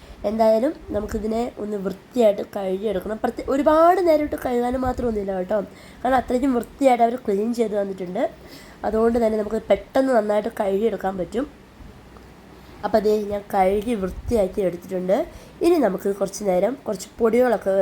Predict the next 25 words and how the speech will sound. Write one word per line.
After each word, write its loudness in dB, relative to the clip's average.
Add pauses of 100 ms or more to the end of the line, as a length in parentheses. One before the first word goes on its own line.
(160)
ഒന്ന് -4
മിക്സ് -8
ചെയ്തിട്ട് 0
ഒന്ന് -6
മാരിനേറ്റ് -2
ചെയ്ത് 0
വെക്ക-, -8
വെക്കണം. 2
അതിന് 2
കുറച്ച് 0 (140)
മുളക് 2
പൊടി, 2 (160)
മഞ്ഞൾപ്പൊടി, 0 (160)
ഉപ്പ്, -4 (120)
ഇത്രയേ 2
ഉള്ളൂ, 4
വേറെ 6
ഒന്നും -2
ചേർക്കുന്നില്ല. -2 (640)
ഏ, -4 (180)
പിന്നെ 0
കുറച്ച് -2
കറിവേപ്പില, 0 (560)
പിന്നെ 2
ഇത്തിരി 0